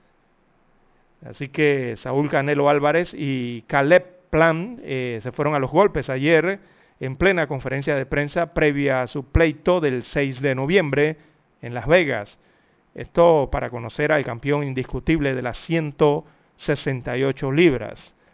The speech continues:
Así que el mexicano no soportó más las, eh, provocaciones del campeón de la fib, de la Federación Internacional de Boxeo, y encendió los ánimos el día de ayer tras la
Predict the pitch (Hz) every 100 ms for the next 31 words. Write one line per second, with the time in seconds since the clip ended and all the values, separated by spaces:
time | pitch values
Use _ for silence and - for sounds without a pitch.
0 | _ _ _ _ - 123 165 180 160 139
1 | 131 170 170 175 - - _ _ _ _
2 | _ _ - _ _ - 147 165 147 135
3 | 151 143 147 156 147 151 135 131 123 -
4 | 135 143 135 135 127 170 151 135 123 120
5 | 131 147 147 143 - _ _ _ _ -
6 | 135 120 117 - 190 - _ _ _ -
7 | 113 113 131 117 113 151 147 135 123 123
8 | 127 131 139 131 139 170 170 180 - _
9 | _ _ _ _ 143 175 170 160 139 143
10 | 175 143 185 202 123 117 120 123 131 123
11 | 127 131 165 175 156 135 120 107 127 117
12 | 113 107 117